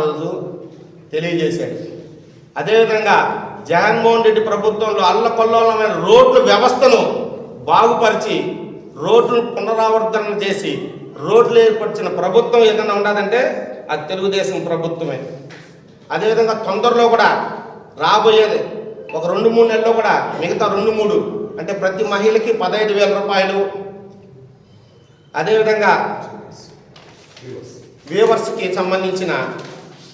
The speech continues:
ఆర్డర్స్ అనేవి, అదేవిధంగా మొన్న ఈ మధ్య మత్తి కార్డు ఇరవై వేల రూపాయలు ఇచ్చాం. అంటే ఇన్ని వేల కోట్లని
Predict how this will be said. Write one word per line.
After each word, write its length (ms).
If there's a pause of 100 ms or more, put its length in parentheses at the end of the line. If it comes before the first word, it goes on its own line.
(140)
ఆర్డర్స్ 400
అనేవి, 500 (1120)
అదేవిధంగా 840 (280)
మొన్న 220
ఈ 220
మధ్య 240
మత్తి 320
కార్డు 220
ఇరవై 260
వేల 180
రూపాయలు 320
ఇచ్చాం. 220 (1160)
అంటే 180
ఇన్ని 260
వేల 300 (540)
కోట్లని 560